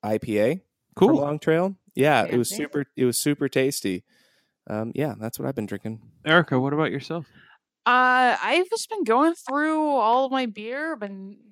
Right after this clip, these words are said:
Speaker 3: drinking some, uh, Crowlers from Remnant, which has been great. And let's see, tonight I had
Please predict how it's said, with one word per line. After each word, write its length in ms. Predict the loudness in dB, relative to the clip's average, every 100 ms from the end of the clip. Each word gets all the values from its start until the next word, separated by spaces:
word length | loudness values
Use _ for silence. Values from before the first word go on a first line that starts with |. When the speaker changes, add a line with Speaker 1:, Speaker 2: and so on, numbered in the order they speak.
| -14
Speaker 3:
drinking 520 | -10 -6 -4 -4 -6
some, 380 | -4 -4 -2 0
uh, 160 | 0
Crowlers 440 | 0 0 2 2 -2
from 180 | -4
Remnant, 520 | -4 -6 -4 -4 -4 -6
which 160 | -8
has 120 | -10
been 220 | -10 -12 -10
great. 720 | -10 -8 -8 -8 -10 -12 -12 _ _ -20 _ _ -4
And 1040 | 0 0 2 2 2 2 0 -4 -6 -6 -10 -18 -20 _ -20 _ -14
let's 200 | -14 -6
see, 160 | -6
tonight 300 | -4 -4 -2 -2
I 80 | -2
had 540 | 0 2 2 2 0